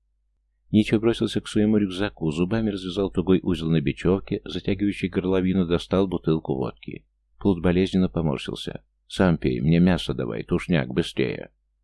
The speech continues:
Ничего встрепенулся, достал сразу две банки свиной тушенки и принялся открывать их. Он управился с первой банкой, но подавать ее поостерегся, бросил мутанту и спорол вторую.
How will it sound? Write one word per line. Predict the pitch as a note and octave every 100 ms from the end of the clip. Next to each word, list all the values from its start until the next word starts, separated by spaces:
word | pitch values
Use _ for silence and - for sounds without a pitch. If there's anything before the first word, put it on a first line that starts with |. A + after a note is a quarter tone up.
| _ _ _ _ _ _ _
Ничего | F#2+ - F#2+
встрепенулся, | - F#2+ F#2+ F2+ C#2 - D2
достал | - E2+ - A2+
сразу | - G2+ G2
две | F#2 G2+
банки | F#2+ F#2 E2+
свиной | - F2+ F2+
тушенки | F2 D#2 G2+ G#2 -
и | F#2
принялся | E2 E2+ - F2+
открывать | - E2 D#2+ -
их. | - A#1+ - - _ _
Он | F2+ G#2
управился | - G#2+ G2 G2
с | -
первой | F#2+ F2+ E2+
банкой, | D#2+ G#2 A2 G2+
но | F#2+
подавать | F2 E2+ F2+ F#2+ F#2+
ее | F2+
поостерегся, | F#2 E2+ - G2+ G#2+ - -
бросил | D2+ G#2 - D#2
мутанту | F2 G2 E2+ C2+ B1 D2
и |
спорол | - E2+ F#2 F#2
вторую. | - E2+ C#2+ A#1 G1+